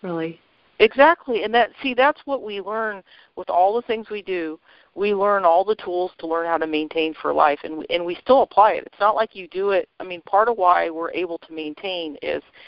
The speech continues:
Speaker 2: it's not like you do it and then you just stop. 'Cause if you stop, then you're just gonna revert back. But you, you get to be a little, little more lax about it, but it's still the same basic plan. And I,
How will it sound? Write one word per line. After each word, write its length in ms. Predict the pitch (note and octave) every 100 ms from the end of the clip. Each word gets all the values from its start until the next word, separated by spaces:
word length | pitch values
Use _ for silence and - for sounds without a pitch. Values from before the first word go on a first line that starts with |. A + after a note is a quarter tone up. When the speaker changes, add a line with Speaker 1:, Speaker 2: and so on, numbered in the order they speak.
| - -
Speaker 2:
it's 180 | F#3+ -
not 160 | B3
like 200 | A3 A#3 G3
you 80 | F#3
do 180 | F#3+
it 80 | F3+
and 80 | E3
then 120 | E3 E3
you 100 | D3
just 200 | C#3+ -
stop. 320 | E3 F#3+ - - _ _ _ _
'Cause 140 | F#3+
if 140 | F3+ G3
you 100 | F3+
stop, 320 | - A3+ B3+ -
then 140 | F3
you're 140 | F3 F3
just 200 | F3+ -
gonna 160 | E3 D#3
revert 400 | D3+ D3 D#3 -
back. 240 | A3+ F#3+ -
But 100 | E3
you, 220 | E3+ F#3 -
you 240 | C#3 F#3+
get 180 | F#3+ G#3
to 100 | G#3+
be 180 | F#3+ F#3
a 60 | E3
little, 420 | F#3 F#3 F3+ - - - _ _ _ _ -
little 200 | G3+ G3+
more 180 | F#3+ F3
lax 320 | D#3+ F3 -
about 280 | F3+ D#3+ D#3+
it, 120 | D#3 -
but 100 | D#3+
it's 140 | - -
still 200 | A3 A#3+
the 120 | D#3 -
same 220 | E3+ D#3
basic 360 | D#3 D#3 - _
plan. 360 | F3 E3 C3+ -
And 240 | D3+ D3+ - _
I, 160 | D#3